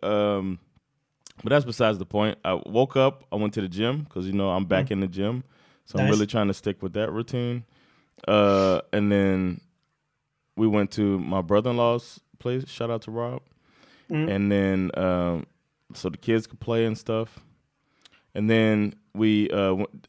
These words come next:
Speaker 1: Bash had to go to jujitsu.
Speaker 2: Mm.
Speaker 1: So there was that. <laughs> and, and then I had to cook.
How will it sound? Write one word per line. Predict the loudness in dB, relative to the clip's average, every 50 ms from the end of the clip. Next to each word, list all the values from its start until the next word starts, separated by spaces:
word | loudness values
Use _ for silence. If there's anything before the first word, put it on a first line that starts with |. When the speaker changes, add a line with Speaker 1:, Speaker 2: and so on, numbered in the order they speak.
| _ _
Speaker 1:
Bash | -12 -4 2 2 4 4 4 2
had | -2
to | 0
go | 2 2 2 2
to |
jujitsu. | 0 -2 -4 0 0 -2 0 0 -2 -2 -2 -2 -2 -8 _ _ _ _ _ _ _ _ _ _ _ _ -10 -6
Speaker 2:
Mm. | -4 -2 -2 -2 -2 -6 _ _ _ _ _ _ -20 -20 _ _ _ _ _
Speaker 1:
So | -8 -6 -4
there | -2 -2
was | -2 -2 0
that. | 2 2 2 2 0 -2 -10 -18 -18 -18 _ _ _ _ _
<laughs> | -6
and, | -4 -2 -2 -2 -2 -2
and | -2 0 0
then | 2 0 0 0
I | 0 0 2
had | 2 2 0 0
to | -2 -6
cook. | -2 2 2 2 2 2 -10 -20 -20